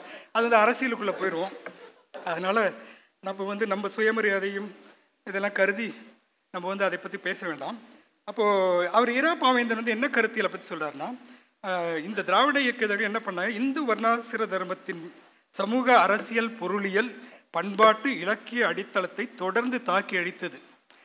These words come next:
இந்த, இந்த போராட்டம் ரொம்ப முக்கியம் தமிழ், தமிழ் மண்ணில். இன்னைக்கு நடக்கிற போராட்டத்துக்கும் அதுக்கும் தொடர்பு இருக்கு, இன்னைக்கு நடக்கிற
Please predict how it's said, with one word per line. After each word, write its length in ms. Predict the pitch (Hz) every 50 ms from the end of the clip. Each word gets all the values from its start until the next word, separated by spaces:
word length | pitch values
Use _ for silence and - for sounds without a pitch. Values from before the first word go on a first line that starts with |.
| _ _ _ _ _ _ -
இந்த, 260 | 190 202 220 214 233 214 196 190 180 170 165 151 147 147 190
இந்த 160 | 208 220 220 220
போராட்டம் 420 | - 254 269 277 269 269 262 202
ரொம்ப 180 | 202 214 220 208
முக்கியம் 380 | 180 185 - - 233 185 -
தமிழ், 280 | - 196 202 226 208 165
தமிழ் 240 | - 190 202 226 220
மண்ணில். 340 | - 190 180 165 147 131 -
இன்னைக்கு 300 | 196 214 247 254 247 254
நடக்கிற 280 | 233 233 240 233 233 226
போராட்டத்துக்கும் 520 | - 202 208 196 196 - 202 202 214 208
அதுக்கும் 180 | 185 175 208 208
தொடர்பு 260 | - 170 175 196 190
இருக்கு, 140 | 180 156 -
இன்னைக்கு 260 | 185 196 208 202 196
நடக்கிற 420 | 185 185 214 220 - 226 202 185